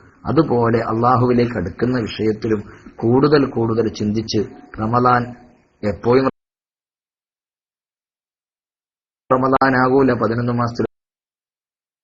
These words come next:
ഒരു മാസേ റമദാൻ ആകുള്ളൂ. അപ്പൊ ഏതായാലും റമദാൻ ആയില്ലെങ്കിലും റമദാനിൽ ജീവിച്ച ജീ-, ജീവിതമൊക്കെ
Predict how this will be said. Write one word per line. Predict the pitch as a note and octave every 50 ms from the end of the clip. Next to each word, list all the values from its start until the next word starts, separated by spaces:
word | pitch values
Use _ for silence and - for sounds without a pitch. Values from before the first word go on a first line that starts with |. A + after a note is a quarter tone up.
| _ _ _ _ _ _ _ _ _ _ _ _ _ _ _ _
ഒരു | G#2+ G#2+ A#2
മാസേ | A#2 A#2 A2+ - A2 - - A#2
റമദാൻ | G#2+ G#2 G2+ G2+ G#2 G#2 - _ _ _ _ _ _ _ _ _ _ _ _ _ _ _ _ _ _ _ _ _ _ _ - A2 A2+ A2 G#2+
ആകുള്ളൂ. | G2+ - G2+ G2 G2 G#2+ G#2+ G#2+ F#2+ - - - - - - - _
അപ്പൊ | - A2 A#2+ A#2+
ഏതായാലും | A2 A2+ B2 C#3 D3 D#3 D3+ C#3+ B2+ A#2 - - - - - - - - _ _ _ _ _ _ _ _ _ _ _ _ _ _ _ - _ _ _ _ _ _ _ _ _ _ _ _ _
റമദാൻ | - G#2 G#2+ A#2+ C3 C#3 C#3 C#3 B2+ A#2+
ആയില്ലെങ്കിലും | A2+ A#2+ C3+ C#3+ C#3+ C#3 C#3+ C#3+ C#3+ C3+ C3+ C3+ C3 C3 B2 - -
റമദാനിൽ | A2 A2 A2 A2 A#2 A#2+ B2 B2+ B2+ C3 C3+ C3+ C3+ C#3 C3+ B2+ A2+
ജീവിച്ച | A2 A2+ A#2 A#2+ B2+ A#2+ A#2+ B2
ജീ-, | A2+ G#2 G#2 - - _ _ _ _ _ _ _ _ _ _ _ _ _ _ _ _ _ _ _ _ _ _ _ _ _ _ _ _ _ _ _ _ _ _ _ _ _ _ _ _ _ _ _ _ _ _ _ _ _ _ _ _ _ _ _ _ _ _ _ _ -
ജീവിതമൊക്കെ | A2 A2 A2+ A#2+ A2+ A2 - - A#2+